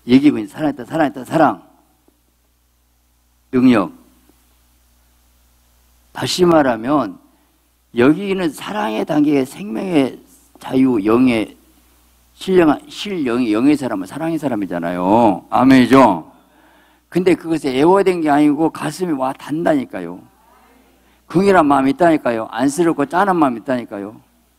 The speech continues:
주고 싶다니까요. 내 마음에 평안하고 평강 가운데 기쁨이 있어요. 위로가 있어요. 그래서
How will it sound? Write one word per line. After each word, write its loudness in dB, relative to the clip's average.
주고 2
싶다니까요. -6
내 2
마음에 2
평안하고 -16
평강 -6
가운데 -6
기쁨이 -6
있어요. -6
위로가 -2
있어요. -10
그래서 -4